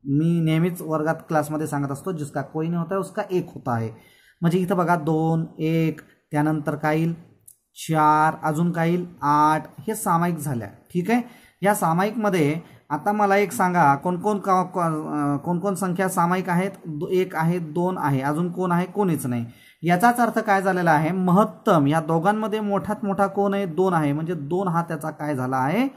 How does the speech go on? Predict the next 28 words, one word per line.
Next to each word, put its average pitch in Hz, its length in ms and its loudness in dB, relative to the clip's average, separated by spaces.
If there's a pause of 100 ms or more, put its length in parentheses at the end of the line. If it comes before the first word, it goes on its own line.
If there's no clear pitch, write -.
(400)
मसावी 147 480 0
झाला 135 240 0
आहे. 151 80 0
हा 160 180 0
त्याचा 247 260 -2
कन्सेप्ट 170 680 -2
आहे 127 140 -4
मित्रांनो, 113 720 -10 (240)
लक्षात 147 280 -4
घ्या. 110 260 -10 (320)
पण 220 120 2
लहानपणी 202 460 -2
आपण 202 220 -2
काय 196 180 -4
करत 185 220 -4
होतो? 185 200 -2
त्याचे 185 260 -6
अवयव 151 420 0
पाडत 120 320 -4
होतो. 113 220 -12
ठीक 160 300 -8
आहे, 165 140 -2
अवयव 185 260 2
कसे 190 260 -4
पाडत 190 300 0
होतो? 190 460 -2 (220)
सहा 175 440 0
आणि 170 440 0